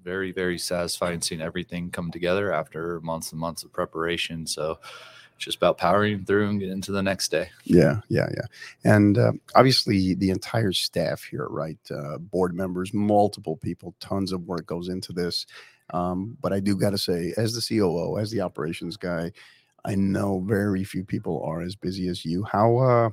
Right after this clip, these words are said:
Speaker 2: how's it been? How's the day been up to this point? Has it been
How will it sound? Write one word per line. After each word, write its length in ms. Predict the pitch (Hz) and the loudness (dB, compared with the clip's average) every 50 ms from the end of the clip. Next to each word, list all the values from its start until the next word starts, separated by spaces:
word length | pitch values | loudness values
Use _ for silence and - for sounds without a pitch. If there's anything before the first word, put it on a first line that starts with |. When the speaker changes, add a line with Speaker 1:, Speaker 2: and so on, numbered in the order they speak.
| - _ _ _ _ _ - - _ _ _ | -2 _ _ _ _ _ -20 -20 _ _ _
Speaker 2:
how's 200 | - 98 104 107 | -6 -4 -2 0
it 140 | 123 120 107 | 0 0 0
been? 680 | 104 110 113 117 117 113 113 113 113 113 107 107 104 104 - | 2 2 2 4 4 4 2 2 0 -2 -4 -6 -12 -10 -4
How's 200 | - 113 110 110 | -4 -4 -2 0
the 80 | 110 101 | 0 0
day 180 | 98 101 101 | 2 2 0
been 600 | 98 92 87 101 110 98 95 95 95 92 87 - - - | 0 -2 -6 -6 -2 0 0 2 2 0 -2 -2 -2 -2
up 120 | 92 - _ _ - | -2 -2 _ _ -14
to 140 | - - 85 | -10 -8 -6
this 160 | 87 82 - | -6 -6 -6
point? 400 | - _ - 82 85 85 82 - | -8 _ -6 -4 -4 -4 -4 -6
Has 120 | 95 87 | -8 -6
it 140 | 87 82 82 | -6 -8 -4
been 300 | 98 101 101 101 101 98 | -2 -2 -2 -2 -4 -4